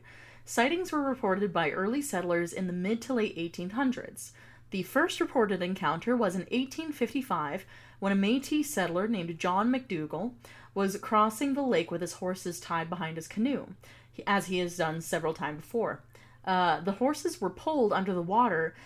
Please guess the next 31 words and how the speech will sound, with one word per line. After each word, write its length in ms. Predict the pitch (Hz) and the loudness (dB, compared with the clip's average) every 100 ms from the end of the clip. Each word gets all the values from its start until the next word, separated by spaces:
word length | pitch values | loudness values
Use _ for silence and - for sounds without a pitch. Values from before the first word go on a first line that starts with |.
| - | -8
and 100 | 190 | -2
he 60 | 196 | -2
had 60 | 190 | -2
to 80 | |
cut 260 | 190 285 294 | -2 -2 0
the 100 | 349 | 2
ropes 300 | 247 208 208 | 4 2 0
to 80 | 202 | -6
stop 280 | - 175 - | -2 -2 -2
the 60 | |
canoe 280 | - 175 156 | -6 -4 -4
from 160 | - 165 | -6 -8
sinking. 600 | - 285 254 - - - - - - - | -2 -2 -2 -6 -12 -18 -20 -20 -20 -6
The 160 | 196 175 | -2 -2
first 380 | - 330 381 381 | 2 2 4 -2
reported 380 | 359 226 180 | 0 2 2
sighting 320 | - 180 170 170 | 0 0 2 0
of 40 | |
the 80 | 160 | 0
Ogopogo 640 | 170 170 165 170 160 165 | 0 0 0 0 -2 0
by 200 | 190 240 | 2 4
a 40 | 285 | 4
European 460 | 220 180 - 160 | 0 -2 -4 -10
settler 360 | 156 156 147 160 | -6 -6 -4 -2
was 220 | 165 160 | -2 -4
in 240 | 175 165 - | -4 -6 -6
eighteen 380 | 190 185 190 175 | -6 -6 -6 -6
seventy-two 840 | - 165 151 151 - 330 226 208 214 - - - | -6 -6 -6 -8 -2 0 0 -2 -4 -18 -20 -14
when 340 | 185 196 190 180 | -4 0 0 -2
S-, 200 | 180 - | -6 -10
Susan 680 | - - 254 277 320 339 | -10 0 2 4 0 -2